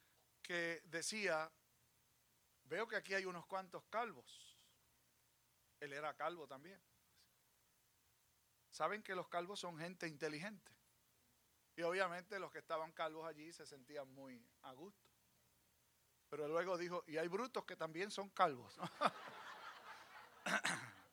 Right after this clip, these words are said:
Algunas personas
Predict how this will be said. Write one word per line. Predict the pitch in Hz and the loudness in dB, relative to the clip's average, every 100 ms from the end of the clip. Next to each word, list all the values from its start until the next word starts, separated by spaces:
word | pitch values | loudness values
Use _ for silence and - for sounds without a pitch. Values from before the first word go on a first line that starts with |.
| - - - - - - - - - - - - - - - - - - - | -20 -20 -20 -20 -20 -20 -20 -20 -20 -20 -20 -20 -20 -20 -20 -20 -20 -6 0
Algunas | 190 254 277 | 2 6 8
personas | 254 226 254 240 214 | 10 12 12 12 12